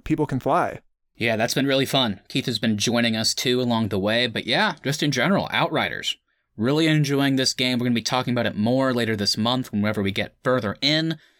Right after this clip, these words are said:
Speaker 2: But yeah, Austin, what do you think? I've been really loving the gameplay for sure.
Speaker 1: The gameplay's a blast. It is a looter shooter, so, uh, I'm glad they at least nailed that aspect of the game. The story is, uh, pretty just sci-fi garbage, but, uh,
Speaker 2: Yeah.
Speaker 1: like we've said, the,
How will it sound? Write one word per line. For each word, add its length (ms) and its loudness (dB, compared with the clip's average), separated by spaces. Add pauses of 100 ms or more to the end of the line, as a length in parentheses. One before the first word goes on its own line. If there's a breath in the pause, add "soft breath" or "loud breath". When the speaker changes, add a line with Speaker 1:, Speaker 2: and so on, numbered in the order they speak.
(160 soft breath)
Speaker 2:
But 120 -2
yeah, 140 2
Austin, 260 0
what 80 2
do 60 2
you 100 2
think? 260 -2
I've 140 -2
been 120 2
really 200 2
loving 180 0
the 80 2
gameplay 400 -2
for 80 -8
sure. 240 -4 (460)
Speaker 1:
The 120 0
gameplay's 340 2
a 60 0
blast. 360 2
It 140 2
is 140 4
a 60 2
looter 280 2
shooter, 480 2 (220 loud breath)
so, 260 4
uh, 220 2
I'm 160 2
glad 240 4
they 100 6
at 80 4
least 260 0
nailed 260 2
that 220 2
aspect 460 -2
of 160 0
the 80 0
game. 380 2 (240 loud breath)
The 120 2
story 460 4
is, 180 4
uh, 220 4
pretty 400 2
just 400 -2
sci-fi 460 2
garbage, 640 2
but, 140 6
uh, 20 4
Speaker 2:
Yeah. 260 4
Speaker 1:
like 240 4
we've 140 2
said, 280 2
the, 140 2